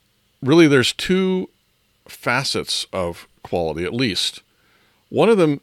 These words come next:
is, of course, the obvious lack of defects.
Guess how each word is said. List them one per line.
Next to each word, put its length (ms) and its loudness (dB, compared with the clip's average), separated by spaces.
is, 460 0
of 100 -8
course, 260 -2
the 140 -4
obvious 560 -4
lack 320 -4
of 100 -12
defects. 580 -14